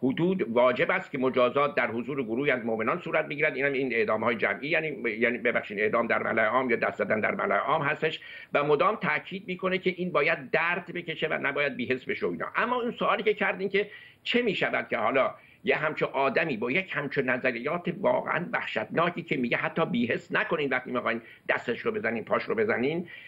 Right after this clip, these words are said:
یک ه-، و بعدم میگه پرت کردن و به صلیب کشیدن. این در همین کتابی که عرض کردم با استهای فقه جزا وقت نیست، وگرنه من جملاتی می‌خوندم که آدم واقعاً وحشتناک هست این جمله ها.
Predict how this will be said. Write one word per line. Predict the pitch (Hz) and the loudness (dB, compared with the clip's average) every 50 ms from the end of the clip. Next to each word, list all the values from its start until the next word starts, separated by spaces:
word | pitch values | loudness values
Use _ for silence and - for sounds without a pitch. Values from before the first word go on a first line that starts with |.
| - - _ | -20 -12 _
یک | - 160 196 190 - | 0 0 2 2 0
ه-، | 147 143 - - | -2 -2 -2 0
و | 127 135 | 0 0
بعدم | 123 - 165 170 170 175 165 165 | 2 2 0 0 0 0 -2 -2
میگه | 143 131 147 151 | -2 -2 -2 -2
پرت | - 123 123 127 127 - | 0 -2 -2 -2 -2 -4
کردن | - - 127 127 123 131 151 | -4 -4 -4 -2 0 -2 2
و | 151 | 2
به | 135 127 | 0 0
صلیب | - - 123 127 120 113 - | 0 -2 -2 -2 -2 -6 -6
کشیدن. | - 113 110 - 110 107 135 156 | -8 -10 -8 -6 -2 -2 -2 -2
این | 131 139 151 | -2 -2 0
در | - - 107 117 | 0 0 0 0
همین | 135 151 143 139 | -2 -4 -4 -10
کتابی | - 143 123 - 127 127 127 | -8 -8 -4 -2 -2 -2 0
که | - 117 | -2 -2
عرض | 101 - - | -4 -4 -6
کردم | - - 113 120 117 | -6 -2 -2 0 2
با | 113 113 113 | 2 2 2
استهای | 110 - - 110 107 107 | 2 2 0 0 0 2
فقه | - 117 104 110 107 | 0 0 0 0 0
جزا | 107 110 113 135 151 156 156 - - - _ | 0 0 2 2 0 0 0 -4 -16 -4 _
وقت | - 117 139 - - | 0 0 0 0 -2
نیست، | 147 139 - 123 | -4 -2 0 0
وگرنه | 110 107 113 120 | 0 0 0 0
من | 120 127 127 | 0 0 0
جملاتی | 113 117 110 107 123 123 131 | 2 2 2 2 2 0 0
می‌خوندم | 127 117 113 117 113 127 131 | -4 -2 -2 0 0 0 0
که | - 110 | 0 -2
آدم | 101 107 123 123 | 0 0 0 2
واقعاً | 117 107 107 104 - 131 123 - - - - - | 2 2 2 2 0 -2 -2 -6 -14 -16 -12 -8
وحشتناک | - 95 95 - 117 - - - 107 123 - - 127 139 170 170 - - | -4 0 0 0 0 0 -2 -2 -2 -4 0 2 4 6 6 4 2 0
هست | - 117 - - - | -2 -4 -4 -4 -10
این | 113 101 | -10 -6
جمله | 92 - 95 101 95 90 | -6 -6 -6 -4 -4 -4
ها. | 87 85 - - | -4 -4 -6 -6